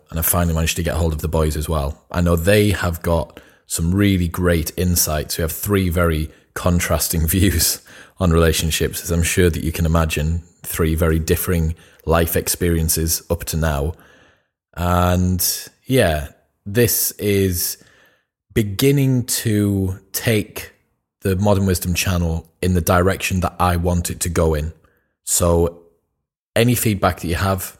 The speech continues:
I'd love to hear it, at Chris Will X on Instagram or Twitter, find me on Facebook. Even better than that, I've now started a multicam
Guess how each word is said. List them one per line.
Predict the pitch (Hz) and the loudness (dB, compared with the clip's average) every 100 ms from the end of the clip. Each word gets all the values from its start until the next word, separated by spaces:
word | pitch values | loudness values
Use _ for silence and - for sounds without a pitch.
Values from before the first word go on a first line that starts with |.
| - | -6
I'd | 82 | -2
love | 92 95 | 0 0
to | 87 | 0
hear | 90 90 | 2 2
it, | 90 | 2
at | 95 101 | -2 -2
Chris | - 101 - | -4 -4 -2
Will | 95 90 | 0 0
X | - - - - | -2 -6 -8 -4
on | 87 87 | -2 0
Instagram | 98 - 98 95 87 | 0 -2 0 2 2
or | 85 | -2
Twitter, | - 90 87 82 - - - _ | 0 0 0 -4 -8 -20 -20 _
find | - 95 | 0 2
me | 98 | 4
on | 90 | 2
Facebook. | - 87 87 90 87 - - - - - _ _ _ _ _ _ - | 0 0 0 -2 -2 -2 -12 -18 -20 -20 _ _ _ _ _ _ -2
Even | 123 117 104 | 0 2 2
better | 92 107 - | 2 0 0
than | 98 90 | -2 0
that, | 87 69 - - - _ _ _ _ _ | 0 0 -6 -12 -14 _ _ _ _ _
I've | 90 85 | -4 0
now | 95 98 | 0 2
started | - - 90 85 80 73 - - _ _ _ | 2 2 0 0 -2 -6 -8 -14 _ _ _
a | 87 80 78 | -4 -2 -2
multicam | 82 98 110 - 104 - 87 80 92 | -2 0 0 -2 -8 -4 -2 -2 -6